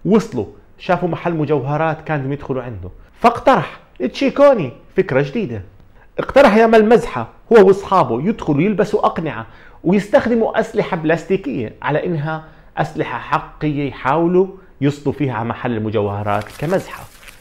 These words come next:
البعض بيقول إنهم ما استخدموا أسلحة بلاستيكية، البعض بيقول إنهم وضعوا أيديهم بمعاطفهم على شكل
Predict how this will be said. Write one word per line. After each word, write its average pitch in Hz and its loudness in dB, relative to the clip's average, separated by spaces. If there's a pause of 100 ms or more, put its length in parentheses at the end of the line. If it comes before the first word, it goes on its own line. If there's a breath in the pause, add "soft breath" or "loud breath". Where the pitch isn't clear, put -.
(220 loud breath)
البعض 160 -2
بيقول 180 -2
إنهم 151 -4
ما 165 -2
استخدموا 143 -8
أسلحة 143 -10
بلاستيكية، 120 -6
البعض 113 -4
بيقول 120 -2
إنهم 123 -8
وضعوا 143 0
أيديهم 117 -2 (380 loud breath)
بمعاطفهم 156 -2 (160)
على 123 -4
شكل 131 -10